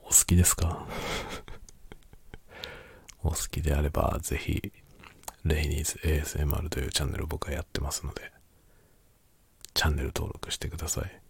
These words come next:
ぜひぜひぜひ。<laughs> まあ、こういう雑談はやってないけどね、こういう雑談も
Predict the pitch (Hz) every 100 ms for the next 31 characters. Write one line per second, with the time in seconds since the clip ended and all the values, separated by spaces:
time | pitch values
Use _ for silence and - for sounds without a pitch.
0 | - - - - - - 80 80 80 -
1 | - - - - - - - - - -
2 | - - - - - - - - - -
3 | - - - - - - - - - -
4 | - - - - - - 80 92 101 101
5 | 90 87 - 98 92 85 - 85 76 -
6 | - - - - 87 85 85 87 82 85
7 | 82 80 78 76 73